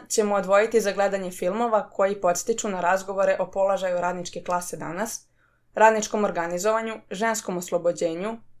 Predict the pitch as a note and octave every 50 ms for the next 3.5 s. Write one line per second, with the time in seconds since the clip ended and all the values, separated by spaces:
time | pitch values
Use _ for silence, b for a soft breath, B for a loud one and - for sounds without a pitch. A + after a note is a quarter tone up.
0 | - - - G#3 G3+ - B3+ A#3+ A#3 G#3+ G3 - G#3 G#3 G3+ G#3 - F#3+ F3 E3+
1 | E3+ F3 F#3+ G#3 - - D3 G#3 G#3 F3 A3 A#3 A3 G#3+ G#3 G3 F#3 F#3 F#3 F#3
2 | G3 G#3+ G#3 G#3 F3 E3+ - - F3+ F#3+ G3 G3 G3 F#3+ F3+ F3+ F3 F3 F3+ -
3 | - - F3 D#3 D#3+ - - - - _